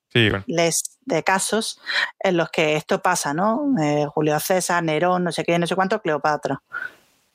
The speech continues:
Speaker 2: Y cómo,
Speaker 1: <laughs>
Speaker 2: cómo nuestro cerebro juega a hacer estas asociaciones por teoría de la Gestalt, ¿no? Meto varios grupos, si los pongo muy cerca, este es un grupo, si los separo, son individuos,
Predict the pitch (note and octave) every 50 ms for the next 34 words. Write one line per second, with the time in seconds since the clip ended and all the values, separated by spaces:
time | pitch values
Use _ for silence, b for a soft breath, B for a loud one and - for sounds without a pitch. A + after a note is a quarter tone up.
0 | _ _ _ - - - - - - F#3+ - F3 E3 F3 F3+ F3 - C3+ - F#3+
1 | F#3 F#3+ F#3+ F#3+ F3+ G3 F#3+ F#3 G3 F#3+ F#3+ F#3+ G3+ G#3 G3 - - G#3+ G#3 G#3+
2 | A3 G#3+ G#3+ G#3 G#3+ G3+ - F#3 F3 F#3 - F#3+ F3+ - G3 F#3 - F3+ - -
3 | G3+ G3+ A3 - - D#3 D3+ - D#3+ D3+ D#3 E3 E3 E3+ E3 - E3 D3+ - -
4 | F#3 E3+ D3+ D3 D3+ E3+ G3+ G3+ E3+ D#3 - D#3+ D#3 D#3 D#3+ D#3+ D#3+ E3+ E3+ E3+
5 | F#3 G3+ G#3+ G3 G#3 A3+ B3+ C4+ B B B B B B - F#3+ F3 E3+ - F3+
6 | E3+ F3 F3 F3 F3 - - G#3 F#3+ F#3+ - E3+ C#3+ D#3 - _ _ - E3+ -
7 | - - G3 F#3 F#3+ G3+ G#3+ A3 A3 G#3+ A#3 B3+ C#4 B B B B B - -
8 | G3 F3 E3 - - G#3+ - F#3+ F#3+ G3+ F#3+ E3 D3 C3 - - E3 D#3+ E3 E3+
9 | E3 F3+ F#3 G#3 G#3+ G3+ G#3 A3+ C4